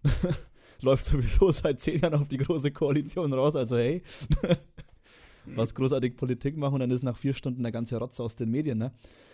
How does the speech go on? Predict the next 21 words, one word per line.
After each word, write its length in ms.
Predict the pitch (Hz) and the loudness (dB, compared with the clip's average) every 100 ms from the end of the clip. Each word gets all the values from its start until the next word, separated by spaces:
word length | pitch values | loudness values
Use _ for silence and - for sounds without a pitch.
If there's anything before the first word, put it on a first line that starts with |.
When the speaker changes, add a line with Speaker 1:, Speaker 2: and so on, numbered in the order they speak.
| - _ _ | -20 _ _
Speaker 1:
Aber 220 | 127 127 | -4 -2
bei 120 | 117 117 | 0 -2
den 360 | 120 120 156 | -2 -4 -8
Amerikanern 560 | 143 120 113 - 117 131 | -6 -4 -6 -6 -4 -4
ist 160 | 131 | -4
es 80 | 139 | -4
ja 60 | 131 | -4
so, 140 | 143 | -2
dass 200 | 127 - | -4 -4
das 160 | 127 - | -8 -4
ja 100 | 113 | -6
wirklich 300 | 120 117 - | -4 -8 -8
zwei 240 | - 104 | -10 -6
Wochen 160 | 117 131 | -6 -4
lang, 400 | 117 113 113 107 | -2 -2 -2 -4
das 100 | 101 | -8
ist 60 | 107 | -6
ja 140 | 98 | -4
wie 80 | 117 | -6
ein 100 | 135 | -4
Pay-per-View. 560 | 131 123 139 - 107 | -4 -4 -6 -4 -6